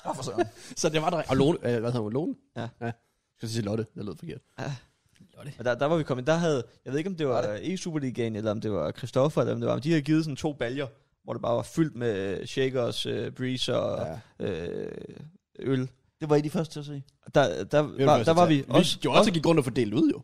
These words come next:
Speaker 3: Der var vi også tre, Christoffer og sådan nogle crew. Jeg vil i hvert fald skyde på, at da der begyndte at komme flere spillere, der var halvdelen i hvert fald væk.
Speaker 1: Ja. Men det
Speaker 2: Altså,
Speaker 1: værste
Speaker 2: jeg
Speaker 1: er
Speaker 2: vil sige, at den var tom, da jeg kom.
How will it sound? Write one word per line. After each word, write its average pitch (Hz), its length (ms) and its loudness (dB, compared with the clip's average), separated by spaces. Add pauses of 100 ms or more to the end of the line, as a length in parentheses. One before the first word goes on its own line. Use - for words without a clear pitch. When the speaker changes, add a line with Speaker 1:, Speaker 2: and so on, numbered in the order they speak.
Speaker 3:
Der 170 80 2
var 170 120 6
vi 170 100 4
også 185 200 4
tre, 170 340 2 (560)
Christoffer 147 500 0 (380)
og 135 60 -10
sådan 147 120 -8
nogle 135 120 -4
crew. 143 300 -2 (440)
Jeg - 80 -6
vil 104 40 -2
i 110 40 -6
hvert 143 120 2
fald 143 80 -6
skyde 135 220 -4
på, 120 180 -2
at 95 140 -8
da 85 340 -2 (340)
der - 80 -6
begyndte 123 240 -4
at 143 60 -6
komme 117 180 -8
flere 123 200 -4
spillere, 120 300 0
der - 120 -4
var - 80 0
halvdelen 117 320 0
i - 20 -10
hvert 120 120 -8
fald - 120 -8
væk. - 220 -8 (320)
Speaker 1:
Ja. 107 120 -4 (460)
Men 143 120 0
det 139 40 0
Speaker 2:
Altså, 143 100 2
Speaker 1:
værste - 140 4
Speaker 2:
jeg 170 60 10
Speaker 1:
er 170 40 8
Speaker 2:
vil 170 100 4
sige, 151 160 2
at 127 60 -2
den 113 140 0
var 135 120 2
tom, 127 220 -2
da 104 60 -2
jeg 101 140 -6
kom. 110 180 -12